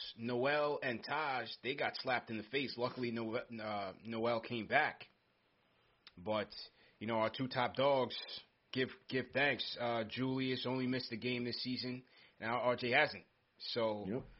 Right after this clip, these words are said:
Speaker 1: you know, the injury bug is catching everybody in the league. Kawhi Leonard just went down. You see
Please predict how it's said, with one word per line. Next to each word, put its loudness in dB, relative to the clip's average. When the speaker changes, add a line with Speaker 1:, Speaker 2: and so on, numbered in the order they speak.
Speaker 1:
you -2
know, 2
the -4
injury -2
bug 2
is -4
catching -2
everybody 0
in -2
the -4
league. -2
Kawhi 2
Leonard 0
just -2
went -2
down. 0
You -2
see -4